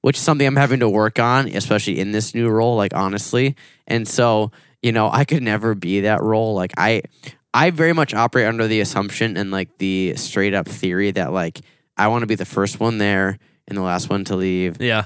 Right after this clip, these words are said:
Speaker 1: I wanna, I wanna lead by example. I wanna serve the most. Like, all these biblical principles I kinda wanna
Speaker 2: These
Speaker 1: live
Speaker 2: sound
Speaker 1: by.
Speaker 2: like amazing qualities for a dictator. They're just
Speaker 1: Are you
Speaker 2: not
Speaker 1: kidding me?
Speaker 2: No, no, I'm not kidding you. It's just that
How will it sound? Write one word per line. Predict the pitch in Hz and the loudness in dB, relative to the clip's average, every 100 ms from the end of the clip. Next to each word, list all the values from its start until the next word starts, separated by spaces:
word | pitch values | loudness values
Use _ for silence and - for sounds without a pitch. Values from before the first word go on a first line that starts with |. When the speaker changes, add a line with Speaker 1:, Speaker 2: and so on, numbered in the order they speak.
| - | 0
Speaker 1:
I | 104 | 0
wanna, | 107 101 | 2 0
I | - 101 | 0 0
wanna | 104 98 87 | 2 0 -2
lead | 80 107 110 | -2 -2 -2
by | 101 110 | 2 2
example. | 101 101 98 90 95 | 0 0 -2 0 0
I | 80 | 0
wanna | 95 95 | 0 -2
serve | 80 - 101 104 95 | -4 -2 2 0 0
the | 107 | -2
most. | 101 98 101 | 0 0 0
Like, | - | 0
all | 135 | 2
these | 190 147 | 2 2
biblical | 127 131 131 117 | 2 0 0 0
principles | 104 120 117 - 127 113 | 0 -2 -2 -2 0 0
I | |
kinda | - 113 196 | 0 2 4
wanna | 226 | 2
Speaker 2:
These | 185 | 2
Speaker 1:
live | 226 | 2
Speaker 2:
sound | 190 208 - 185 | 4 4 4 2
Speaker 1:
by. | |
Speaker 2:
like | 160 156 147 | 2 2 0
amazing | 165 151 139 147 170 131 147 135 | 0 0 2 4 4 4 2 0
qualities | 143 151 147 135 127 120 | 0 2 2 2 0 -2
for | - 143 | 0 2
a | 117 | 2
dictator. | 110 135 - 117 98 69 92 _ _ _ _ _ _ | 2 -2 0 -2 0 -4 -8 _ _ _ _ _ _
They're | 139 180 | 2 2
just | 160 170 | 4 4
Speaker 1:
Are | |
you | 175 | 6
Speaker 2:
not | 175 190 | 4 4
Speaker 1:
kidding | 190 226 | 4 4
me? | 269 302 | 4 4
Speaker 2:
No, | 349 403 170 | 6 4 4
no, | 170 311 | 4 4
I'm | 202 196 | 4 4
not | 240 349 | 2 2
kidding | - 165 147 | 2 2 2
you. | 135 123 | 2 0
It's | - 226 - | 0 -2 0
just | 269 240 | -2 0
that | 226 220 180 - | 2 2 2 0